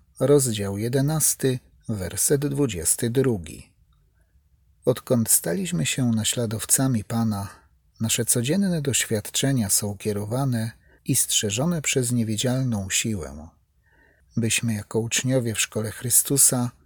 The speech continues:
wszyscy byli przez Niego nauczani i coraz bardziej rozwijali łaski Ducha, szczególnie wiarę. Prawdopodobnie obecnie nie jesteśmy w stanie w pełni ocenić tego,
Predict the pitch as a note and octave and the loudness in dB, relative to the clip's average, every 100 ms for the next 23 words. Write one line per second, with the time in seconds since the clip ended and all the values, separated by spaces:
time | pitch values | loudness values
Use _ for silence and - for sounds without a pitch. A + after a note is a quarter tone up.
0 | _ _ _ - - D#3 - - G3+ F3 | _ _ _ -8 -4 0 0 2 2 2
1 | D3+ - C#3 B2 C3 B2 A#2+ G#2 F#2 - | 0 2 2 4 2 4 2 2 -2 -2
2 | C3+ C#3 A#2 G2+ A2 _ _ _ _ _ | 0 2 2 0 -2 _ _ _ _ _
3 | - C3+ - A2+ G#2 A#2 G#2+ B2 D3 C3 | -4 0 2 2 0 -4 -4 0 0 0
4 | F#2+ F2 F2+ G#2 - A#2+ A#2 A2 B2+ C3+ | -2 -8 -8 -4 -4 -2 -2 -2 -2 -2
5 | G2 F2 - - C#3 C#3 G#2+ - - - | 0 2 2 2 2 2 0 -6 -14 -18
6 | _ _ _ - - - F3+ B2 G2+ G#2+ | _ _ _ -8 -4 0 0 0 -2 -2
7 | A2+ A#2+ C3 C3 G#2 D2+ D2 E2 - _ | -2 0 0 0 0 -4 -10 -16 -20 _
8 | _ _ _ _ _ _ _ _ _ _ | _ _ _ _ _ _ _ _ _ _
9 | - C3 F#3 G3 - A#2 B2+ C#3 A#2 G2+ | -8 -4 0 0 2 2 4 4 2 0
10 | G#2 - - - C#3 E3+ - D#3+ C#3+ C3+ | -4 -10 -12 -6 -2 0 2 2 2 2
11 | B2 - - F3+ - A2+ G#2 - - A#2+ | 4 2 2 0 0 -2 0 2 2 2
12 | A#2 G#2+ - - - D3+ D#3+ C#3 G2 F#2 | 2 0 -6 -12 -4 0 2 2 -2 -4
13 | F#2+ - A#2 G2 - - B2+ A#2+ A2+ A2 | 0 2 2 0 -2 0 0 0 0 -2